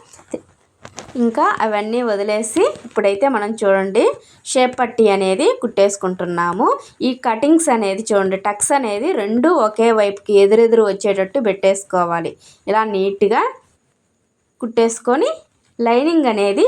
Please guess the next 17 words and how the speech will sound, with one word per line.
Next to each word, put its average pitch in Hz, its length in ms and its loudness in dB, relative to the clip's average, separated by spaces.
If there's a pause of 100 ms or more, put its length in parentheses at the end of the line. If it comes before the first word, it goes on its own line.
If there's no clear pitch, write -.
ఇలా 226 120 0 (120)
రివర్స్ 214 340 -6 (100)
చేసేసుకొని 196 760 0
స్టిచ్చింగ్ 190 560 -2
అనేది 247 320 -2
చేసేసుకోవాలి. 170 840 -2 (380)
మనకి 240 340 -2
కొత్తగా 226 380 -2
నేర్చుకునే 196 520 -4
వారు 180 240 -2
ఏందంటే 180 420 -2 (140)
షేప్ 220 300 2
పట్టీ 214 260 0 (100)
కుట్టుకునేటప్పుడు 190 880 0 (380)
కన్ఫ్యూజ్ 247 520 0
అయిపోయేది. 190 680 -2 (880)
రెండు 285 300 2